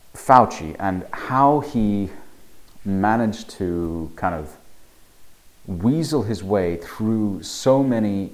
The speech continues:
false pandemics and so many false epidemics, how did he manage to do it? Because he has the backing of Bill Gates.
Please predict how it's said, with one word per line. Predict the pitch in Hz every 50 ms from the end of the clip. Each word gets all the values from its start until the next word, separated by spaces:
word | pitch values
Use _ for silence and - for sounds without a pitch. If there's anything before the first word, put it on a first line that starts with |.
| -
false | - - - - - 127 123 123 123 - - - - - - - - -
pandemics | - - 104 92 90 82 92 87 85 85 82 -
and | - 87
so | - - - 120 120
many | 113 107 101 95
false | - - - - 110 104 95 - -
epidemics, | - 87 - - 78 - 78 76 78 - - - - - - - - -
how | - - 135 156
did | 170 170
he | 156 147
manage | 135 127 113 104 - -
to |
do | 92 98 90
it? | 78 - - - - - - - - - - - - - 95
Because | 107 110 - 147 151 165 160 -
he | 139 117
has | 120 120 113 98
the | 98
backing | 92 80 104 107 107 107 - 104 95 90 -
of | - 92 87 85 85 80 - - - - 92
Bill | 82 95 90 82
Gates. | - 82 71 69 65 - - -